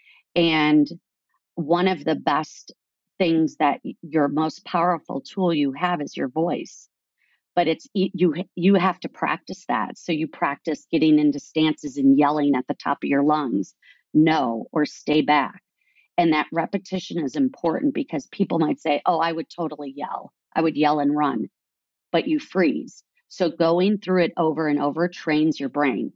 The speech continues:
I am an independent instructor. About, I, probably about ninety percent of the rad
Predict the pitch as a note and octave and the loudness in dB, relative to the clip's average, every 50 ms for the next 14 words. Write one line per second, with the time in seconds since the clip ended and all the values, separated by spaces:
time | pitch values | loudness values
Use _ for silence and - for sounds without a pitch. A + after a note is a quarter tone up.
0 | _ - E3 F3+ F#3+ G3 G#3 G#3+ G3+ F#3 F3+ F#3 F3 F3+ F3+ F#3+ F3+ - F#3 E3+ | _ 0 0 0 0 0 -4 -4 -6 -8 -6 -8 -8 -6 -8 -10 -10 -8 -8 -6
1 | F3+ E3+ E3 C#3+ - _ - D#3+ E3 D#3+ - - D3 C#3 C#3 _ _ - E3+ F3 | -4 -4 -4 -6 -6 _ -4 -4 -4 -4 -6 -8 -6 -6 -6 _ _ -4 -2 -2
2 | F3+ F#3+ G3+ - _ _ _ _ _ E3+ D3 D3+ E3 D#3+ D3+ D3+ D3+ D3 - _ | 0 -2 -2 -6 _ _ _ _ _ -4 -4 0 0 2 2 2 2 0 -4 _
3 | _ _ _ _ - F3 - _ _ - - - - B3 C4 D4+ D#4+ D#4 - A#3 | _ _ _ _ -4 -4 -4 _ _ -20 -8 -4 -4 -2 -2 -2 -4 -2 -2 -2
4 | F#3+ - E3 D3+ D3 C#3+ D3+ D#3+ D#3+ F3+ F3 - F3+ D3+ - - - C#3+ D3 - | -2 0 0 0 2 2 0 0 0 -2 -4 -4 -6 -6 -6 -4 -2 -2 -2 -2
5 | _ - E3+ - - _ D3 C#3+ C#3 C#3 D3 D3 C#3+ C#3+ C#3+ D3 D#3 | _ -4 -8 -8 -4 _ -4 -4 -4 -2 0 0 2 2 2 0 0